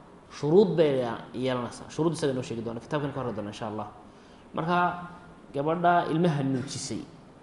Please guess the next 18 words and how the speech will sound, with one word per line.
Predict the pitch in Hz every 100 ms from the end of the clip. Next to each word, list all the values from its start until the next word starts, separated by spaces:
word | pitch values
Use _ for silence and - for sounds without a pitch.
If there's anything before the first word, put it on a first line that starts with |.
| - - - 143
hooyo | 165 180 156
u |
noqon | 143 123 120
doonta. | 107 - - - - - - -
Hadda | 120
soo | 131 220
ma |
aragtid? | 156 - - - - - - - - - - - - 170
Mar | 190
haddii | 180
hooyo | 165 170 190
u | 190
noqotay, | 151 190 185 - - - - - -
guurkii | 180 160
muxuu | 151 175
ka | 185
noqonayaa? | 185 185 190 - - -
Xaaraan. | 117 110 101